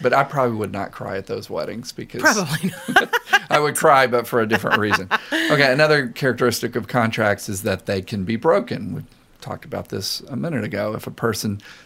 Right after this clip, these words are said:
Speaker 1: doesn't honor the contract, doesn't, uh,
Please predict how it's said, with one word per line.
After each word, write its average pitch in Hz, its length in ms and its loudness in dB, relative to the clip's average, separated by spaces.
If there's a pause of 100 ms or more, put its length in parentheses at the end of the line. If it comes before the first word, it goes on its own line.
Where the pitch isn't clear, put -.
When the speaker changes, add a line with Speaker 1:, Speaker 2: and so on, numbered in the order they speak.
(120)
Speaker 1:
doesn't 117 380 2
honor 123 640 4 (320)
the - 100 -12
contract, 120 540 0
doesn't, 113 480 -4 (220)
uh, 104 400 -4